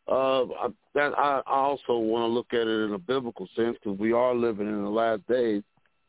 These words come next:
and we, we take from what, uh, or how, uh, uh, Brother Seth, you know, kinda broke it down, like, how can we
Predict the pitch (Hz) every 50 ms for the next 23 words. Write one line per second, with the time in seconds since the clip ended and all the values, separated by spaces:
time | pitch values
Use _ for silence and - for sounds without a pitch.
0 | _ _ _ _ - - 120 135 131 127 110 110 120 131 127 127 123 117 110 120
1 | 127 120 113 - 151 135 135 127 _ _ - 120 120 120 120 117 113 120 127 120
2 | _ - - 107 104 101 98 - _ _ _ _ _ - 110 117 113 117 113 113
3 | 117 123 120 123 123 123 117 110 104 101 85 82 82 _ _ _ _ _ _ _
4 | _ _ _ _ _ _ _ _ _ _ _ _ _ - 95 98 90 90 101 123
5 | 127 123 113 110 - - 135 131 120 110 107 98 _ _ - - 120 120 110 107
6 | 104 - 120 113 113 95 95 123 131 - - 107 101 95 117 120 131 131 123 113
7 | 107 104 104 95 _ _ _ _ _ _ _ _ _ _ _ _ _ _ _ -
8 | 123 127 127 120 - 139 135 131 123 120 110